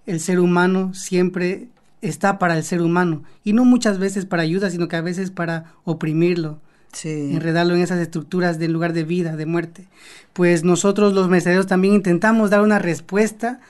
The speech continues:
Speaker 1: a las, a las necesidades del mundo actual,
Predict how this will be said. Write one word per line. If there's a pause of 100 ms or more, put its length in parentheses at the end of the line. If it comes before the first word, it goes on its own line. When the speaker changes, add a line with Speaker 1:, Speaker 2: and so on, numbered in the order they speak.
(400)
Speaker 1:
a
las, (420)
a
las
necesidades
del
mundo
actual,